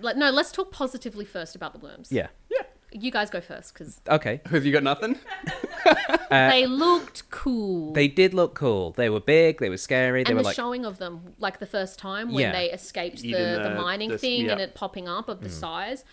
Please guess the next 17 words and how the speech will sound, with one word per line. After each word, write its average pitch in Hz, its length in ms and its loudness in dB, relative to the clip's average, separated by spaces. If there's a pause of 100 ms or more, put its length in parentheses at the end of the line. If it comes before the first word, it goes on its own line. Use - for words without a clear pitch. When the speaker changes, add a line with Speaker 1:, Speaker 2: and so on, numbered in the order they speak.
(280)
Speaker 1:
Amazing. 269 460 -2
And 160 100 -12
Speaker 2:
Like 165 80 0
Speaker 1:
with 208 60 0
Speaker 2:
a, - 60 2
Speaker 1:
the 247 40 2
music, 277 340 -2
Speaker 2:
yeah. - 60 -4
Speaker 1:
very 220 160 -4
cool. - 260 -12
Speaker 2:
Like 185 160 -4
a 165 40 2
portable 202 480 -2
Sarlacc 107 520 -4
pit 80 240 -10
is 101 100 -10
probably, 90 520 -8